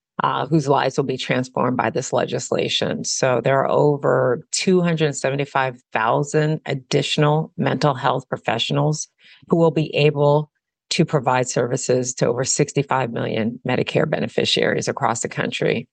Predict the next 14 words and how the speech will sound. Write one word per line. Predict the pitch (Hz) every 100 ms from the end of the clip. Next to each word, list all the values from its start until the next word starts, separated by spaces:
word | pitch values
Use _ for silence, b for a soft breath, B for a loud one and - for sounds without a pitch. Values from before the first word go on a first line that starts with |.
| _ b b _ -
And | 135 139 147
six | - - 180 -
point | - 143 135
six | - 143 -
million | 135 135 135 123 123
of | 120
those | 127 123
beneficiaries | 120 117 - 120 - 120 120 -
are | 123
residing | 120 - 123 -
right | 82 117
here | 131 -
in | 120
California. | - - - - - -